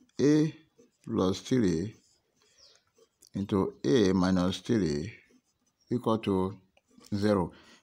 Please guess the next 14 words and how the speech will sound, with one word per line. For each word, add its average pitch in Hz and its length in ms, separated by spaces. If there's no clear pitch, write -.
We 98 120
have 110 220
A 131 100
minus 104 380
three 110 220
here 98 340
and 87 180
A 113 120
minus 92 340
three 98 220
here, 87 240
which 113 220
is 92 160
common. 101 480